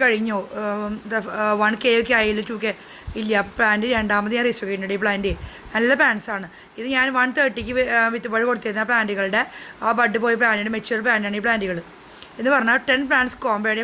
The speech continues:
കൊടുക്കത്തുള്ളൂ. അതായത് ഒരു plants-ിന് എഴുപത്തൊമ്പത് രൂപ. അങ്ങനെ ടെൻ plants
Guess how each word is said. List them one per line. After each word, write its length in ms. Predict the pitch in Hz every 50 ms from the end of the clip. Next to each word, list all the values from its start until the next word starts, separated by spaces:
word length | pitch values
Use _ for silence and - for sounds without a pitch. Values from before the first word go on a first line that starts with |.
| 220
കൊടുക്കത്തുള്ളൂ. 480 | 262 254 233 - 220 180 214 196 185 160 - - - - - - - -
അതായത് 260 | 220 240 220 214 208 254 233 240
ഒരു 100 | 247 269 254
plants-ിന് 360 | 294 254 220 214 - 220 226 233
എഴുപത്തൊമ്പത് 440 | 233 220 220 240 226 214 214 220 254
രൂപ. 120 | 233 190 175 170 - - - - - - - - - - - 214
അങ്ങനെ 240 | 214 220 220 240 285 - - - - - - -
ടെൻ 120 | 254 240 262 226
plants 260 | - 254 233 233 226